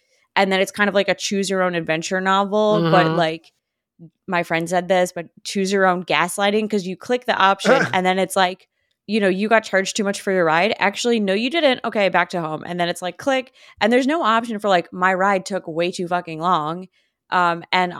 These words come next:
Speaker 1: my driver was great and I gave him five stars and, you know, like, a big tip. So I was not gonna claim a problem with the driver because it was not his fault. So then I'm
Speaker 2: Yeah.
Speaker 1: just like, okay, trying to click through all these pre-made options. None of them really fit.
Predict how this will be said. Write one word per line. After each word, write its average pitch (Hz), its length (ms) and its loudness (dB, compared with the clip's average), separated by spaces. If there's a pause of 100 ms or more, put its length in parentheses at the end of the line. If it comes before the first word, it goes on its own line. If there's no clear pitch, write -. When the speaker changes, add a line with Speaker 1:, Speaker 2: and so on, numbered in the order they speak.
Speaker 1:
my 185 140 0
driver 220 340 0
was 180 160 0
great 165 320 0
and 160 120 -6
I - 20 -4
gave 170 160 -2
him 165 80 -14
five 165 220 -10
stars 160 240 -6
and, 165 300 -10 (120)
you 175 80 -10
know, 156 120 -8
like, 160 180 -10
a - 40 -18
big 170 140 -6
tip. - 260 -6
So 165 380 0
I 180 120 0
was 175 220 0
not 196 240 2
gonna 170 300 -6 (720)
claim 175 380 -4
a 165 80 -6
problem 170 360 -2
with 165 140 -8
the 165 100 -6
driver 185 360 0
because 156 260 -4
it 160 100 -14 (160)
was 175 160 -2
not 185 180 2
his 202 180 -2
fault. 165 280 -2 (500)
So 214 140 -2
then 277 160 6
I'm 233 140 4
Speaker 2:
Yeah. 226 40 -4
Speaker 1:
just 220 140 -6
like, 202 380 0
okay, 190 340 2
trying 202 200 -4
to 196 40 -6
click 233 220 -8
through 220 140 -4
all 196 80 0
these 170 160 -8
pre-made 196 480 -2
options. 160 500 -2
None 165 120 -2
of 180 40 -6
them 190 120 -4
really 170 200 -6
fit. 156 280 -6